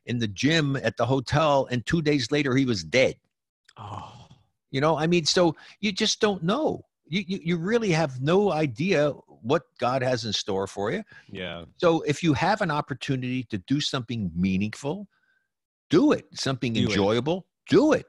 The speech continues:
Speaker 2: I agree.
Speaker 1: Don't,
Speaker 2: Seize
Speaker 1: don't
Speaker 2: the
Speaker 1: put it
Speaker 2: opportunity.
Speaker 1: off. So the same thing in this case here. If you can make a deal for Russell that makes sense for your team and you could pull it off now, why do you want to take a chance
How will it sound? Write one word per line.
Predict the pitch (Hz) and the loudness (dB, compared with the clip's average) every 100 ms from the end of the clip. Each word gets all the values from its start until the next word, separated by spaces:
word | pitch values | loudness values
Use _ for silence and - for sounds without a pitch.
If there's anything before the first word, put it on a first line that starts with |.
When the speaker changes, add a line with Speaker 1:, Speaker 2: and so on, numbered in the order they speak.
| _ _ _ - | _ _ _ -16
Speaker 2:
I | |
agree. | 95 107 | -10 -4
Speaker 1:
Don't, | 110 214 | -2 -2
Speaker 2:
Seize | 208 139 | -2 2
Speaker 1:
don't | 185 131 | 2 2
Speaker 2:
the | |
Speaker 1:
put | 117 214 | 4 4
it | 208 208 | 4 4
Speaker 2:
opportunity. | |
Speaker 1:
off. | 254 170 | 4 4
So | - 156 | 2 2
the | 151 | 2
same | 147 185 208 | 0 0 -2
thing | 214 220 | -4 -4
in | 208 | -2
this | 220 233 | -2 -2
case | - 226 196 | -2 -2 -2
here. | 254 208 | -4 -4
If | 123 120 131 | -4 -4 -2
you | 190 262 | 0 0
can | - 254 | -2 -2
make | 180 180 | -2 -2
a | 160 | -4
deal | 104 127 117 117 _ - - _ | -2 -2 -2 -4 _ -20 -20 _
for | - 120 | -4 -4
Russell | 113 85 76 78 69 _ _ _ _ _ _ _ _ - | -4 -6 -4 -6 -10 _ _ _ _ _ _ _ _ -4
that | 101 | -2
makes | 113 139 - | -2 -2 -2
sense | 139 160 - | 0 0 -2
for | 165 | -4
your | 160 151 | -6 -6
team | - 110 85 | -4 -4 -4
and | 90 | -4
you | 98 | -4
could | - - | -4 -4
pull | - 143 | -4 -4
it | 151 | -6
off | 73 123 - | -6 -6 -6
now, | 104 139 82 76 - _ - | -4 -2 -4 -6 -12 _ -4
why | 95 131 | 0 0
do | 208 | 0
you | 226 | -4
want | 190 175 | -4 -4
to | |
take | 151 156 | -4 -4
a | 127 | -6
chance | - 160 156 117 - - | -4 -4 -4 -6 -8 -10